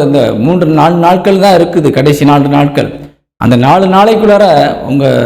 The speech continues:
ஹஸ்பண்ட் மூலியமாகவோ அல்லது மனைவி மூலியமாகவோ இ-, நிறைய ஒரு செல்வங்களை நீங்கள் அடையலாம்.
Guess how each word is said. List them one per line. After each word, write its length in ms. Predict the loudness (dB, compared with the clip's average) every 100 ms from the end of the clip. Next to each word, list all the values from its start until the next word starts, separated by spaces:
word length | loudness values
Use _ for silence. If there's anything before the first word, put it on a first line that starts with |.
| -4 -10 -14 _ _ _ _ -6
ஹஸ்பண்ட் 340 | -4 -2 0 0
மூலியமாகவோ 520 | 0 0 0 0 0
அல்லது 200 | 0 2
மனைவி 320 | 0 2 0 2
மூலியமாகவோ 640 | 2 2 2 2 0 0 -2 -8 -16 _ _ -6
இ-, 160 | -4 0 2
நிறைய 380 | 2 2 2 2
ஒரு 520 | 2 2 0 -4 -6
செல்வங்களை 580 | -4 -2 0 0 2 2
நீங்கள் 260 | 0 0
அடையலாம். 400 | 0 0 -2 -6